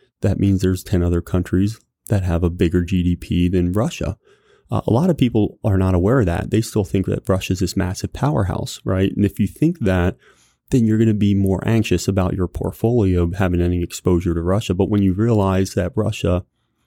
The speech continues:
does not make up a large part of your investment portfolio simply because they're not a huge player in the global economy,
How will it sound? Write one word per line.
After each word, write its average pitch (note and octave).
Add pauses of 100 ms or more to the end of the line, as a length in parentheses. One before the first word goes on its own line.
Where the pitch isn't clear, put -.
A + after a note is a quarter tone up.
(400)
does F2
not G#2
make G2
up D#2
a E2
large E2
part F2
of D#2
your D#2+
investment D#2
portfolio E2
simply F#2
because E2+ (400)
they're G2+
not F#2+
a F2
huge F2+
player F2+
in E2+
the E2
global E2
economy, G2